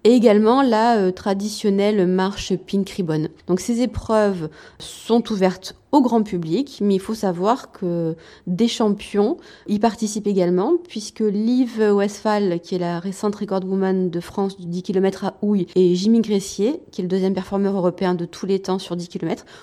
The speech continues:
ont confirmé leur présence. Alors ça, c'était pour la partie run, mais, euh, le quinze février a lieu également la régate du port Hercule. C'est une régate, euh, une course d'aviron de mer, qui est organisée par la Société Nautique de Monaco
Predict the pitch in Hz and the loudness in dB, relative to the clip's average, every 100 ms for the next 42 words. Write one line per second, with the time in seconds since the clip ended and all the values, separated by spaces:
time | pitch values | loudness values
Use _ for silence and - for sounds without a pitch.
0 | - - 247 240 214 208 226 226 196 165 | -18 -4 0 0 0 2 0 0 -2 -2
1 | 151 - - _ - _ 175 226 220 196 | -4 -10 -14 _ -20 _ -8 -6 -4 -2
2 | 196 190 180 185 175 175 - - 175 160 | -4 -4 -2 -2 0 -2 -4 -2 2 2
3 | 190 240 349 392 339 220 214 220 - 196 | 4 6 8 6 2 0 2 2 2 0
4 | 185 175 175 196 220 208 208 302 320 196 | 0 0 0 0 0 0 -2 0 0 0
5 | - 233 202 202 180 196 302 - 214 220 | -4 -2 -2 0 0 0 0 0 0 0
6 | 240 208 202 190 220 330 330 - - - | 0 2 0 2 2 0 -4 -18 -10 0
7 | 233 262 247 240 302 208 202 208 214 214 | 2 4 2 0 -2 -4 -4 0 0 0
8 | - 196 - - 320 220 - - - - | -4 -6 -6 -2 0 0 -4 -20 -20 -8
9 | - 208 - 220 214 202 190 180 190 214 | -6 -6 0 2 4 4 2 0 0 0
10 | 202 202 208 - - 180 175 170 160 156 | 0 0 -2 -8 -2 0 0 0 -2 -2
11 | 151 165 339 254 214 190 175 160 147 226 | -4 2 4 6 4 2 0 -2 -2 -4
12 | - - - - - - - 247 247 226 | -6 -14 -20 -20 -20 -20 -4 0 2 4
13 | 226 196 220 277 277 262 254 226 233 220 | 4 4 0 0 2 0 0 -2 -2 0
14 | 214 208 - 185 226 254 240 196 180 - | 0 -2 -4 -4 0 2 2 0 -2 0
15 | 214 | 0